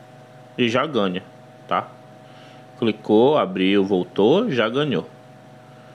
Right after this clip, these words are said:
Clicou, abriu, voltou, já ganhou, tá vendo? E aí a gente já foi pra mil setecentos e cinquenta ali de gold, rapidão. E já pegamos aí a Ayanakuru.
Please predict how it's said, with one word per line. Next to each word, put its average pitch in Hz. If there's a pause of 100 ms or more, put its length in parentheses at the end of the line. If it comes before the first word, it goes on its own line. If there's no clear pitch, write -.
(640)
Clicou, 107
abriu, 98
voltou, 101
já 180
ganhou, 185
tá 101
vendo? 262 (3500)
E 127
aí 120
a 156
gente 170
já 175
foi -
pra 175
mil 165
setecentos 214
e -
cinquenta 170
ali 151
de 165
gold, 127
rapidão. 120
E 104
já 139
pegamos 156
aí 135
a 131
Ayanakuru. 123